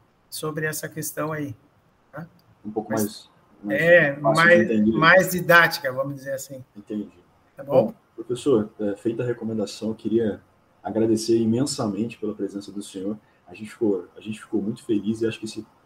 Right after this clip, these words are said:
Speaker 2: esse podcast ficou, ficou bem interessante. Tenho certeza que, que a turma toda vai, vai gostar muito de ouvir. Obrigado de verdade, professor.
Speaker 1: Então, não, eu que agradeço, né? Estou à disposição aí, pessoal, é,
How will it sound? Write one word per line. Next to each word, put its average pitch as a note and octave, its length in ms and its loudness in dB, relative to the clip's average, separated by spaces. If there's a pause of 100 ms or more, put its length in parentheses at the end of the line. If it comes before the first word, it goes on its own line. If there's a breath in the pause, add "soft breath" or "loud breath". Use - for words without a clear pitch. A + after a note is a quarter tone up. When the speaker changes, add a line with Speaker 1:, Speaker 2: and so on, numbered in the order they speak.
(260)
Speaker 2:
esse G2+ 140 -8
podcast G#2 440 -4
ficou, G#2+ 460 -2
ficou G2+ 300 -2 (160)
bem A2+ 200 -2
interessante. A2+ 840 0 (320)
Tenho G#2 140 -2
certeza A2+ 400 -4
que, A2 240 -4
que - 120 -12
a G2+ 40 -6
turma G#2 280 -8
toda G2+ 200 -8
vai, G2 180 -8 (600)
vai F#2 100 -8
gostar G2 240 -6
muito F#2 200 -12
de A2 80 -4
ouvir. F#2+ 260 -6
Obrigado G#2+ 440 0 (160)
de A2+ 100 -16
verdade, G2 380 -2
professor. - 300 -18 (240)
Speaker 1:
Então, C#3 320 -12 (240)
não, E3+ 220 -2
eu E3 180 2
que F#3 80 -2
agradeço, F#3 560 2
né? E3 200 0
Estou D#3 180 -4
à D3+ 60 -4
disposição D#3+ 680 -4
aí, D3+ 240 -2
pessoal, E3+ 580 -4 (800 loud breath)
é, C3 520 -8